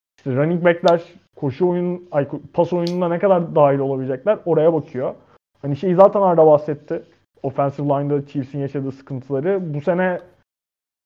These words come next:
cidden tamam işte Brady vesaire övüyoruz ama özellikle işte playoff boyunca eğer alınan galibiyetlerin büyük kısmını bir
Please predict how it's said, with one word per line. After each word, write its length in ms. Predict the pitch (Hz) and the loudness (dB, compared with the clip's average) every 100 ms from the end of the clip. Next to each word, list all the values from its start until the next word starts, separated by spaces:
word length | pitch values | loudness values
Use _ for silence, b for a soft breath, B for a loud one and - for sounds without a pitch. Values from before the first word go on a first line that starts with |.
| _ - | _ -6
cidden 460 | 135 143 185 175 147 | -6 -4 -2 -2 -2
tamam 200 | 147 147 | -2 -2
işte 240 | 143 131 | -2 -4
Brady 300 | 131 143 143 | 0 0 0
vesaire 300 | 143 143 143 | 0 0 0
övüyoruz 320 | 139 143 160 147 | 0 0 -2 -2
ama 280 | 208 190 - - | 0 -2 -4 -10
özellikle 440 | 170 143 165 170 156 | -2 2 0 0 -4
işte 400 | - 151 139 - _ _ _ _ _ _ _ | -2 0 0 -4 _ _ _ _ _ _ _
playoff 380 | 147 165 190 185 | 2 2 2 0
boyunca 540 | 160 151 147 151 - B B _ - | -4 0 4 4 4 B B _ -4
eğer 320 | 139 147 147 - _ _ _ _ _ _ _ _ | 2 4 2 -2 _ _ _ _ _ _ _ _
alınan 380 | 160 147 165 175 | 4 6 2 4
galibiyetlerin 880 | 165 160 160 165 165 160 170 170 - _ _ _ _ _ | 6 6 4 0 -2 -2 -2 -4 -10 _ _ _ _ _
büyük 420 | 123 127 165 196 | -8 0 2 2
kısmını 480 | - - 175 175 170 170 _ _ _ 147 | -4 -8 -2 0 0 -4 _ _ _ -14
bir 460 | 131 127 151 147 | -12 -4 -4 -4